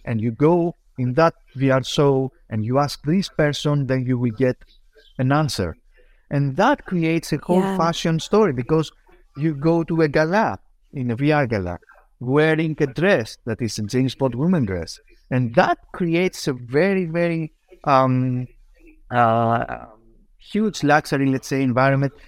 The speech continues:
Speaker 1: It, uh, it, uh, it took the common people, the people, not common people, the people that they belong on that community to,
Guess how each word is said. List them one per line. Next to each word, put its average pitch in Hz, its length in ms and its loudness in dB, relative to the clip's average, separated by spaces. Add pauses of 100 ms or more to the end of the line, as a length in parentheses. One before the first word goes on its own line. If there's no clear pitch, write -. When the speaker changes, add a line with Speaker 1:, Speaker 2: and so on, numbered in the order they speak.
Speaker 1:
It, 143 120 -2 (260)
uh, 143 220 2
it, - 260 -8 (140)
uh, 139 260 0
it 151 100 -6 (120)
took 220 240 -4
the 180 140 2 (260)
common 196 380 0
people, 160 540 0 (140)
the 135 120 -4
people, 190 360 0 (160)
not 180 220 -2
common 170 220 -2
people, 117 260 -2
the 131 100 -2
people 170 220 -2
that 160 140 0
they 143 100 0
belong 131 520 0
on 143 120 2
that 117 180 2
community 117 680 -2 (520)
to, 143 640 -4